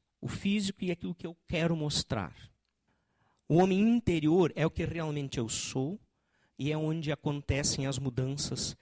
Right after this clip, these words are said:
importantes e necessárias. E isto é muito importante para o que nós queremos falar hoje, né? E o autor, na página noventa e dois, noventa e três, ele diz, "O coração é a essência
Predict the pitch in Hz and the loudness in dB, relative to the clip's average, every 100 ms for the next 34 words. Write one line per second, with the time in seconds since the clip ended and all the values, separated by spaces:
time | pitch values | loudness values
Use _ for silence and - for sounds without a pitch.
0 | _ 127 147 - 143 - 131 123 - 123 | _ -2 0 0 -2 -4 -6 -6 -6 -6
1 | 123 110 - 113 - 87 62 60 - - | -4 -4 -4 -4 -4 -6 -8 -10 -12 -16
2 | _ _ _ _ _ _ _ 156 180 - | _ _ _ _ _ _ _ 0 2 2
3 | 160 151 175 262 214 - 170 151 147 - | 0 -2 -2 -4 -6 -6 -4 -4 -6 -6
4 | 139 - 143 - 139 139 - 139 139 131 | -10 -6 -8 -6 -8 -8 -8 -6 -6 -6
5 | 104 - - - _ - 139 180 - - | -6 -10 -16 -20 _ -14 -8 -8 -10 -20
6 | - _ - - _ _ 127 135 127 131 | -20 _ -20 -20 _ _ -2 2 2 2
7 | - 151 143 143 147 143 139 147 135 139 | 2 0 0 0 0 0 -2 -2 -2 0
8 | 156 147 131 131 135 - 143 151 143 143 | 0 -2 -4 -4 -6 -6 -6 -2 0 2
9 | 143 - - - - - - 165 151 135 | 2 0 -6 -12 -14 -12 -4 -2 -2 -2
10 | - - 165 180 233 _ _ _ - 147 | -4 -2 -2 -2 -6 _ _ _ -2 -2
11 | 147 127 - - 156 165 214 - - 214 | 0 -2 0 0 -2 -4 -4 -6 -6 -8